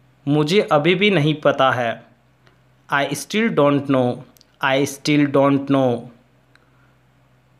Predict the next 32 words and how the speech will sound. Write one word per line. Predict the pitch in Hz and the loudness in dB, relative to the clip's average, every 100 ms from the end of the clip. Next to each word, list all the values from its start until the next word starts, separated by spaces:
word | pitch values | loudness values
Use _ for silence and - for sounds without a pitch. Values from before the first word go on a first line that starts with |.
| - | -10
वो | 131 170 | -2 0
संगीत | 190 185 175 190 214 | 2 2 2 2 0
की | 233 | -2
बहुत | 180 139 131 170 | -2 0 0 0
शौकीन | - 151 - 143 | 0 -2 0 -2
है। | 120 131 123 135 | -2 -2 -4 -4
You | 131 | -4
can | 135 135 | -2 -4
say, | 127 165 185 208 - _ _ - _ _ _ _ | -2 0 0 -2 -10 _ _ -20 _ _ _ _
"She | - 214 226 | -6 0 0
is | 180 | 0
very | 151 160 202 208 | 0 0 0 -2
fond | 170 170 | -2 0
of | 175 170 | 0 0
music, | 143 131 123 127 - - - _ - | 0 0 -2 -4 -6 -20 -20 _ -16
she | - 175 165 147 | -6 -2 0 0
is | 135 131 | 0 0
very | 131 143 147 147 | 0 0 -2 -2
fond | 139 139 | 0 2
of | 139 143 | 0 2
music।" | 135 131 131 131 - - - _ _ _ _ _ _ _ _ _ - | 0 0 -2 -4 -6 -20 -20 _ _ _ _ _ _ _ _ _ -4
तुम्हें | 170 190 202 | 0 0 0
क्या | 190 196 | 0 0
करना | 185 180 185 | -2 -2 -2
अच्छा | 160 147 160 | -4 -4 -2
लगता | 143 135 - 135 | 0 -2 -2 -2
है? | 123 123 113 | 0 -2 -6
You | 135 127 123 | -8 -8 -4
can | 135 | -4
say | 127 127 139 143 | -4 -2 0 2
in | |
English | 147 151 185 208 | 2 2 2 0